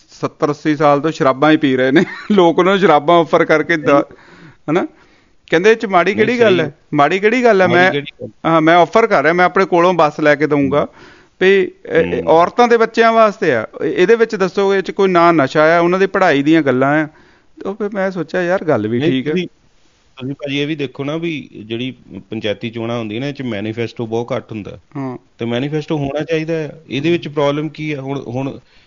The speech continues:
Speaker 2: ਜੇ ਤੁਸੀਂ ਸਰਪੰਚ ਨੂੰ ਅੱਗੇ ਲਾ ਦੂੰਗਾ, ਤੁਹਾਨੂੰ ਪਤਾ ਹੀ ਨਹੀਂ ਹੈਗਾ ਉਹਨੇ ਕਰਨਾ ਕੀ ਆ।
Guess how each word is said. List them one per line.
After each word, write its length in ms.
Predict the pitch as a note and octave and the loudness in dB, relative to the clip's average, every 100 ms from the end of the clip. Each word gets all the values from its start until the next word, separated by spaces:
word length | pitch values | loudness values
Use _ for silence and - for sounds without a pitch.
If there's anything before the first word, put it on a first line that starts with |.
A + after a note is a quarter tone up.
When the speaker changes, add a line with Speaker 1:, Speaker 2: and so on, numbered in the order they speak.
| _ _ G2 | _ _ -10
Speaker 2:
ਜੇ 400 | A#2+ C3 C#3 - - | -6 -4 -6 -8 -10
ਤੁਸੀਂ 240 | B2 B2+ | -10 -8
ਸਰਪੰਚ 480 | A#2+ A#2+ A#2+ A#2+ C#3 | -8 -6 -4 -4 -4
ਨੂੰ 120 | C3 | -6
ਅੱਗੇ 160 | A#2 B2 | -6 -4
ਲਾ 160 | A#2 | -4
ਦੂੰਗਾ, 160 | G#2+ B2 | -4 -6
ਤੁਹਾਨੂੰ 200 | C#3+ C#3+ | -6 -6
ਪਤਾ 260 | - C3 | -4 -2
ਹੀ 80 | C#3+ | -2
ਨਹੀਂ 100 | D#3 | -4
ਹੈਗਾ 180 | D3+ C#3+ | -6 -6
ਉਹਨੇ 140 | C#3+ | -6
ਕਰਨਾ 420 | D3 C3 G#2+ A2+ A#2 | -4 -4 -4 -6 -8
ਕੀ 240 | A2 G#2+ | -10 -12
ਆ। 120 | F#2 | -12